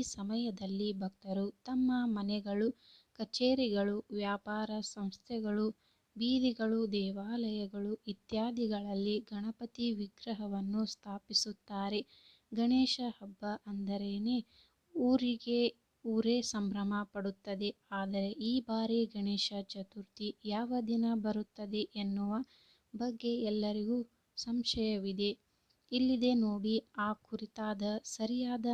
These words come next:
ಮಾಹಿತಿ. ಈ ವರ್ಷ ಗಣೇಶ ಚತುರ್ಥಿ ತಿಥಿ ಅಂದರೆ ಭಾದ್ರಪದ ಮಾಸದ ಶುಕ್ಲ ಪಕ್ಷದ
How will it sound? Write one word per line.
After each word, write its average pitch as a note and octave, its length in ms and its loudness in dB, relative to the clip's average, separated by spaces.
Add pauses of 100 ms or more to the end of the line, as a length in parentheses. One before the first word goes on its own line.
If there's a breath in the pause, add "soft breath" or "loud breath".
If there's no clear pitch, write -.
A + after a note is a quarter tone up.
ಮಾಹಿತಿ. G3+ 560 -4 (1400)
ಈ A#3 140 0 (120)
ವರ್ಷ G#3+ 340 -4 (200)
ಗಣೇಶ G3 420 -2 (160)
ಚತುರ್ಥಿ G#3 680 -10
ತಿಥಿ G#3+ 400 -6 (120)
ಅಂದರೆ G3 420 -2 (460 soft breath)
ಭಾದ್ರಪದ G#3+ 680 -6 (120)
ಮಾಸದ G3 540 -6 (120)
ಶುಕ್ಲ A3+ 500 -4
ಪಕ್ಷದ G3+ 560 -4